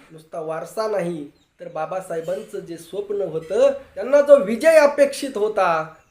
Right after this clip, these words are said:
तो विजय जर आपण प्राप्त नाही केला, तर आपल्यासारखे करंटे आपणच राहू. आता बाबासाहेब काही परत येणार नाहीत, हे त्रिकालाबाधित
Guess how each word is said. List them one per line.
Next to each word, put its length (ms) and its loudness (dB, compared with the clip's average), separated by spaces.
तो 100 -10
विजय 380 -2
जर 180 -2
आपण 300 -6
प्राप्त 480 -6
नाही 200 -10
केला, 460 -6
तर 80 -14
आपल्यासारखे 920 -12
करंटे 920 -4
आपणच 540 4
राहू. 360 0
आता 220 -2
बाबासाहेब 600 0
काही 120 0
परत 320 -4
येणार 360 0
नाहीत, 360 -2
हे 60 -20
त्रिकालाबाधित 880 -4